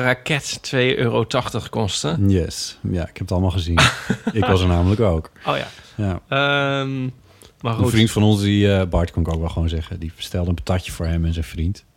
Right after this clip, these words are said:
Speaker 2: En die was bijna een tientje kwijt voor twee patatjes.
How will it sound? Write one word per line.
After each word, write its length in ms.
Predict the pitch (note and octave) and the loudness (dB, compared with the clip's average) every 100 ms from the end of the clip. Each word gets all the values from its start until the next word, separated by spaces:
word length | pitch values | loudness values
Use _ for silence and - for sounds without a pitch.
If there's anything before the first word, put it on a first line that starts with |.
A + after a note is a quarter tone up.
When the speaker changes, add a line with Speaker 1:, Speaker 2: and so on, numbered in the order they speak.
| _ _ _ | _ _ _
Speaker 2:
En 60 | F2+ | 2
die 80 | |
was 120 | F#2 - | 4 6
bijna 240 | A2+ G#2+ | 4 4
een 100 | F#2 | 2
tientje 360 | - G2+ F#2 - | 0 -2 -2 -4
kwijt 560 | - - - - - - | -8 -6 -8 -10 -16 -16
voor 120 | - | -16
twee 260 | - - D3 | -12 -12 -8
patatjes. 680 | - - - G#2+ - G#2 | -8 -8 -8 -8 -10 -8